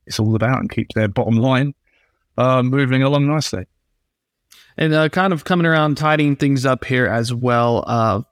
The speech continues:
Speaker 2: final thoughts for folks who are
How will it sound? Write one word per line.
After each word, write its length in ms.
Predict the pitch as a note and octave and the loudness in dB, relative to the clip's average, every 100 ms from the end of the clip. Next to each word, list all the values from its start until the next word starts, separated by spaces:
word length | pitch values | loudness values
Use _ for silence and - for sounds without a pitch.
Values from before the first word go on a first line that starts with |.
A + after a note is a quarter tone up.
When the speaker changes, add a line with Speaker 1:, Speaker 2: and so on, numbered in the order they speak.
| _ | _
Speaker 2:
final 520 | - E3+ F3 F#3+ D3 | -8 -2 0 2 0
thoughts 540 | - - C3 B2+ A#2 | -4 -2 0 0 -2
for 220 | - C#3 | -4 -4
folks 500 | C3 - G3+ G#3 F#3 | -4 -2 0 0 -4
who 260 | - A3 G3+ | -2 0 2
are 360 | E3 E3+ E3 | 2 2 2